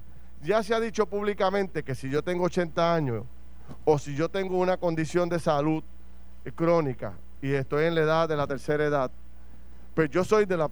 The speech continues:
de los primeros que puedo recibir la vacuna. Entonces, yo estoy en Arecibo y estoy escuchando a Jugando Pelota Dura que sí, mira, efectivamente, yo cualifico.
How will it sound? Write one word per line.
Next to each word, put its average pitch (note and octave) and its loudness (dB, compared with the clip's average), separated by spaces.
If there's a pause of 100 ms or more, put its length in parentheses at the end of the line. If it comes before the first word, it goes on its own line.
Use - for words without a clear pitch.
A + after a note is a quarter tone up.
(120)
de C3 -2
los C3 0
primeros D#3 2
que D#3 -2
puedo C#3+ 2
recibir D3 -2
la C3+ 0
vacuna. A#2 -2 (480)
Entonces, F3+ 6
yo F#3 6
estoy B3+ 6
en B3 6
Arecibo A#3+ 4
y - 4
estoy E3+ 0
escuchando G#3+ 0
a E3+ -2
Jugando E3 -4
Pelota G3 -4
Dura G#3 0
que D#3 -6
sí, G3+ 2
mira, G3 4
efectivamente, F#3 0
yo D#3+ 0
cualifico. G3 0